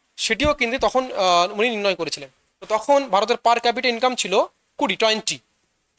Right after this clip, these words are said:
অর্থাৎ মানুষ প্রতি কুড়ি টাকা করে ইনকাম ছিল। উনি যেহেতু মধ্যবিত্ত মানুষের উপর করেছিল, তাই সেই সময়কালে এই কুড়ি টাকা হয়েছিল। উনি যদি সমাজে নিম্নবিত্ত শ্রেণী যার জীবনে, মানুষের জীবন নিয়ে করতেন, যেমন কৃষক, শ্রমিক, আরও বিভিন্ন ব্যক্তি ব-, ব-, ব-, ব-, যারা ছিলেন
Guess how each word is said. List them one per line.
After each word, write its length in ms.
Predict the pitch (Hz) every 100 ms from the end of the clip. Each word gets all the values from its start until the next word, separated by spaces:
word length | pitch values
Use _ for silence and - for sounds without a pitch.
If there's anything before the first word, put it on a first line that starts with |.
| -
অর্থাৎ 260 | 185 - 240 - _ 208 196
মানুষ 260 | 202 269
প্রতি 240 | 277 - 240
কুড়ি 220 | 226 220
টাকা 180 | 240 226
করে 140 | 262
ইনকাম 220 | 185 156
ছিল। 180 | - 135 _ _ _ _ _ -
উনি 140 | 269
যেহেতু 420 | 254 262 262 277
মধ্যবিত্ত 560 | 240 240 208 269 269 277
মানুষের 300 | 262 269 269
উপর 160 | 254
করেছিল, 380 | 262 262 254 285 - _ _ _
তাই 200 | 240 233
সেই 220 | 247 233 247
সময়কালে 460 | 269 214 208 170
এই 140 | 233 233
কুড়ি 200 | 233 226
টাকা 220 | 226 240
হয়েছিল। 360 | 180 165 139 131 _ _ _ -
উনি 120 | 226
যদি 240 | 254 247
সমাজে 340 | 247 233 247 247
নিম্নবিত্ত 500 | 240 240 254 254 254
শ্রেণী 300 | 240 240 233
যার 320 | 220 208 208
জীবনে, 400 | 185 208 220 220 220 _ _
মানুষের 340 | 190 220 214 190
জীবন 200 | 196 220
নিয়ে 120 | 220
করতেন, 400 | 220 220 220 214
যেমন 220 | 208 208 -
কৃষক, 400 | 208 233 214 208
শ্রমিক, 440 | - 220 208 208 202 _ _ _
আরও 240 | - 294 269
বিভিন্ন 320 | 220 220 226
ব্যক্তি 300 | 208 202 214
ব-, 160 | 196 202
ব-, 220 | 180 208
ব-, 160 | 196
ব-, 240 | 190 202 196
যারা 160 | 196
ছিলেন 260 | 190 196 208